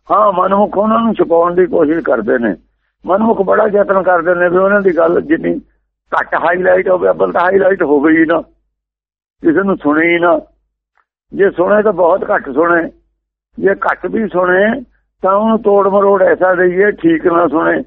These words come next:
ਇਹ ਮਨਮੁਖਾਂ ਦੀ ਕਾਰ ਰਹਿੰਦੀ ਹੈ ਹਰ ਵਕਤ, ਗੁਰੂ ਘਰ 'ਚ ਵੀ ਰਹੀ ਹੈ, ਭਗਤਾਂ ਵੇਲੇ ਵੀ ਰਹੀ ਹੈ, ਹੁਣ ਵੀ ਇਹੀ ਹੈ। ਹੁਣ ਪੂਰਾ ਜ਼ੋਰ ਲੱਗਿਆ ਹੋਇਆ ਵਿਰੋਧੀਆਂ ਦਾ,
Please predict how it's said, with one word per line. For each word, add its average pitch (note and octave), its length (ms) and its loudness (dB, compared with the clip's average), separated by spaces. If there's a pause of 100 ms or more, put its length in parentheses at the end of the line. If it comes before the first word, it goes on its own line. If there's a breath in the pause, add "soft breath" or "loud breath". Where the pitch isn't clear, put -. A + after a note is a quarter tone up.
(560)
ਇਹ C4+ 300 0
ਮਨਮੁਖਾਂ F#3+ 640 -2
ਦੀ - 140 -2
ਕਾਰ C#3 320 0
ਰਹਿੰਦੀ B2 340 0
ਹੈ A2 60 0
ਹਰ G2 160 -2
ਵਕਤ, F2+ 340 -6 (1300)
ਗੁਰੂ D#3 340 2
ਘਰ D3 160 0
'ਚ D#3 140 -8
ਵੀ E3 180 2
ਰਹੀ E3+ 320 0
ਹੈ, F#3 160 4 (440)
ਭਗਤਾਂ C#3 340 -2
ਵੇਲੇ D#3+ 240 2
ਵੀ F3 120 0
ਰਹੀ F#3+ 240 0
ਹੈ, G3 60 2
ਹੁਣ C#3+ 200 2
ਵੀ D#3 200 2
ਇਹੀ D3+ 280 2
ਹੈ। D3+ 60 0 (580)
ਹੁਣ D3+ 120 -2
ਪੂਰਾ G#3 320 0
ਜ਼ੋਰ A3+ 240 4
ਲੱਗਿਆ A3 280 2
ਹੋਇਆ F#3 200 2
ਵਿਰੋਧੀਆਂ F3 480 0
ਦਾ, G#2 180 0